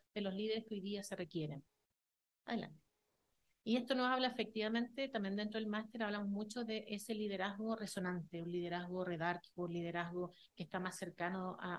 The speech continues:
hacia las personas, y que ahí las características, en un resumen, aquel, aquel líder que es promotor de un cambio, que está preocupado permanentemente de escuchar, sin importar la jerarquía,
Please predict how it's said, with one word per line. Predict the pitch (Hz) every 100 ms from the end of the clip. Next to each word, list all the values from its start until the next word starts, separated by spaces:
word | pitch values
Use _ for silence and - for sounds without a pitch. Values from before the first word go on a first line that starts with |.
| 180
hacia | 160 175
las | 160
personas, | 160 165 - 156 143 - - _
y | 202
que | 185
ahí | 190 208
las | 202 -
características, | 180 156 175 190 - 196 190 180
en | 180
un | 170
resumen, | 156 254 214 185 196 _ _
aquel, | - 165 185 180 175 175 165
aquel | 175 170 175 175 175
líder | 214 190 190
que | -
es | 175
promotor | 180 170 165 180
de | 170
un | 160
cambio, | 156 226 214 190 190
que | 175
está | - 175 170 165 - - _
preocupado | 185 180 170 180 180 185
permanentemente | 185 175 170 180 175 180 180 175
de | 165
escuchar, | - 156 - 214 214
sin | 196
importar | 185 175 165 - 185
la | 170
jerarquía, | - 170 160 226 226 196 208